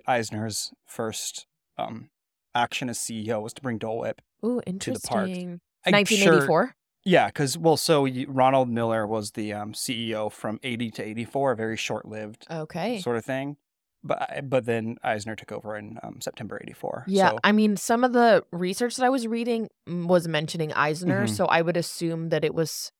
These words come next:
Speaker 2: in the works,
Speaker 1: Mm-hmm.
Speaker 2: and because,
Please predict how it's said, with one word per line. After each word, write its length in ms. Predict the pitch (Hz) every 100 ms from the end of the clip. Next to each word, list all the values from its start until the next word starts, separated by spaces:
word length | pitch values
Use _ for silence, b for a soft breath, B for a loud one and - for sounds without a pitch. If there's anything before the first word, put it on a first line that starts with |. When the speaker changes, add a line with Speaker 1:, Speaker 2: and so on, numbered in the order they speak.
| _ _
Speaker 2:
in 160 | 190 175
the 60 | 160
works, 640 | 160 156 185 - - -
Speaker 1:
Mm-hmm. 80 | 135
Speaker 2:
and 380 | 175 165 160 160 _ _ _ -
because, 460 | 196 196 175 -